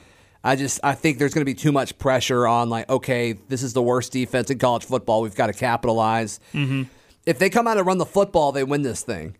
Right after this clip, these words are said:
Speaker 1: I just, I'm not confident they're gonna be able to do that f-, for,
Speaker 2: So
Speaker 1: uh, for four quarters. That's
Speaker 2: it's
Speaker 1: just
Speaker 2: a,
Speaker 1: me.
Speaker 2: it's a fair, it's a fair, uh, worry to have, I think, especially knowing,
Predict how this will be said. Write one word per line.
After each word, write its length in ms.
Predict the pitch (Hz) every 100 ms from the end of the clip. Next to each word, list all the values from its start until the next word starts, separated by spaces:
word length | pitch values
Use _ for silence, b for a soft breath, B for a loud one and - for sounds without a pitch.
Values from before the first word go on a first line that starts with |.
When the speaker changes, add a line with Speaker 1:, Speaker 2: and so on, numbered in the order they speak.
| _ -
Speaker 1:
I 140 | 147
just, 280 | 147 147 - -
I'm 200 | 147 143
not 260 | 151 151
confident 460 | - 147 139 143 127
they're 100 | 135
gonna 140 | 131 127
be 100 | 135
able 100 | 123
to 60 |
do 140 | 110 131
that 200 | 127 -
f-, 160 | - _ _ _ _ _ _ _ _
for, 120 | -
Speaker 2:
So 400 | 139 127 107 -
Speaker 1:
uh, 40 | 117 -
for 200 | - 143
four 160 | 151
quarters. 440 | 127 139 120 104 -
That's 220 | 160 147
Speaker 2:
it's 140 | 165
Speaker 1:
just 20 | 143
Speaker 2:
a, 40 |
Speaker 1:
me. 240 | 135 117 107
Speaker 2:
it's 200 | 147 -
a 120 | 135
fair, 520 | - 135 131 131 123
it's 200 | 147 135
a 120 | 143 127
fair, 520 | - 131 131 131 127
uh, 400 | 123 123 120 120
worry 400 | 156 131 139 139
to 100 | 123
have, 460 | 113 127 123 110 -
I 160 | 117
think, 280 | 110 135 127
especially 640 | 113 - 127 120 139 120
knowing, 640 | 117 120 127 123 120 117 117